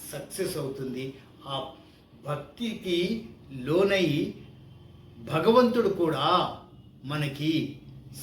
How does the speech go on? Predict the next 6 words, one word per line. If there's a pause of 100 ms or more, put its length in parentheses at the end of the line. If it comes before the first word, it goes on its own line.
సర్వకాల
సర్వావస్థలందు (140)
మనల్ని (120)
చూసుకుంటాడు, (120)
మనకి (160)
కావాల్సింది